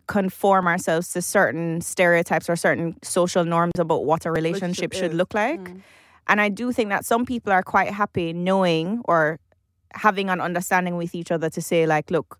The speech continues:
Speaker 1: mistakes happen. As human beings, we're not necessarily inherently monogamous creatures," right? Like,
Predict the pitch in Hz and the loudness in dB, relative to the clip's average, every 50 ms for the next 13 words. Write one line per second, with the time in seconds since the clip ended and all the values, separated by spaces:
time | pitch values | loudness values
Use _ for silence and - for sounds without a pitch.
0 | _ _ - 175 175 175 - - 190 185 180 - - 175 175 - - 147 139 135 | _ _ -6 -4 -4 -4 0 0 0 0 -2 -4 -6 -6 -4 -2 -2 -2 -2 -2
1 | 160 190 196 _ _ _ _ _ _ _ _ _ - 175 190 190 190 - - 220 | -4 -6 -8 _ _ _ _ _ _ _ _ _ 2 2 2 2 0 -6 -8 -6
2 | 208 196 185 180 190 190 185 185 175 170 180 170 170 170 190 226 - 135 170 190 | -4 -4 -4 -4 -4 -4 -4 -4 -2 0 0 0 2 2 0 0 0 -2 -4 -4
3 | 214 - 202 190 - - 180 175 175 170 170 165 160 - 165 185 - _ _ _ | -4 -4 -6 -6 -2 0 2 2 2 2 2 0 0 -2 -4 -6 -8 _ _ _
4 | _ _ _ - 180 185 175 160 170 185 180 185 156 123 156 165 165 165 160 160 | _ _ _ -6 -2 -2 -2 0 2 2 2 2 2 0 -2 0 0 0 2 2
5 | 156 160 156 165 160 156 151 147 - - - 175 156 - - 135 127 139 - 143 | 2 0 0 -2 -4 -4 -4 -4 -8 -8 -6 -6 -6 -4 -4 -4 -4 -2 0 0
6 | 147 151 135 - 143 143 - - - | 0 0 2 0 0 -2 -2 -6 -16